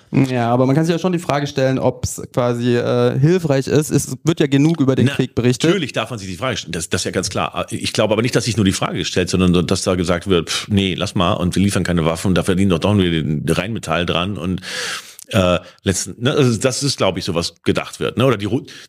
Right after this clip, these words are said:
Speaker 2: die Amerikaner, äh, rühren da die Scheiße an und wir, wir sollen dann die Waffen bezahlen oder so, solche Gedanken, glaube ich, herrschen da.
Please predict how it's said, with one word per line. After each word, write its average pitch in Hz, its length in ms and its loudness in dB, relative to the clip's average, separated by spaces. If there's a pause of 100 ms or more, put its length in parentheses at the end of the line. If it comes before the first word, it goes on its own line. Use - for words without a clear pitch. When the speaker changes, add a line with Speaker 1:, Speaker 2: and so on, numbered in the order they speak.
Speaker 2:
die 120 100 0
Amerikaner, 113 840 -2 (360)
äh, 101 460 2 (460)
rühren 120 180 4
da 107 180 4
die 107 120 2
Scheiße 117 400 0
an 110 320 -2
und 98 320 2
wir, 104 180 2
wir 101 100 2
sollen 101 200 2
dann 95 120 2
die 98 120 2
Waffen 104 200 -4
bezahlen 78 440 0
oder 82 180 2
so, 110 140 -4
solche 147 320 0
Gedanken, 113 420 -4
glaube 85 220 -2
ich, - 180 -10
herrschen 113 400 -4
da. 58 380 -8